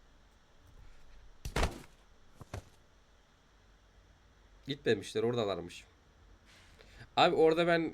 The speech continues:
kaç dakika duracağım acaba? Bir saat falan dursam giderler mi? Şimdi bakalım.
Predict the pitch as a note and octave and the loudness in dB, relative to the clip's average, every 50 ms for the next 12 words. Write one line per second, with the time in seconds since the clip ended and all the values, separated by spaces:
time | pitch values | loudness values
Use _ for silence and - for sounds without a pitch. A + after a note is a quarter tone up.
0 | - - - D#3 D3 - - F#3+ - - C3 G#2+ A2 G#2 G2 G2 F#2+ F#2+ F#2+ F#2+ | -8 -10 -10 -10 -6 -6 -6 -6 -4 -4 -4 -2 -2 0 0 0 0 0 -2 -2
1 | F#2 F#2+ F2+ A2+ A#2 - F3 D#3 C#3+ - D3+ D3 C#3+ D3 C#3+ C3+ D#3 C#3+ C#3+ C3 | -4 -6 -6 -8 -2 2 2 2 4 2 0 0 0 -2 -4 -6 -6 -4 0 2
2 | C3+ C3+ C3+ D3 C#3+ A#2 G2+ F#2 F2+ - - - - - - - - - - - | 2 2 4 2 2 0 0 -4 -8 -10 -14 -20 -20 -20 -20 -20 -20 -20 -20 -20
3 | - - - - - - - - - - - - - - - - - - - - | -20 -20 -20 -20 -20 -20 -20 -20 -20 -20 -20 -20 -20 -20 -20 -20 -20 -20 -20 -20
4 | - - - - - - - - - - - - - - - _ - - _ _ | -20 -20 -20 -20 -20 -20 -20 -20 -20 -20 -20 -20 -20 -20 -20 _ -20 -20 _ _
5 | _ _ _ _ - - - - - - - - E3 D3+ C3 G#2+ - G2+ F2 E2 | _ _ _ _ -20 -20 -20 -20 -20 -16 -12 -10 -8 -6 -6 -6 -6 -6 -6 -6
6 | - | -8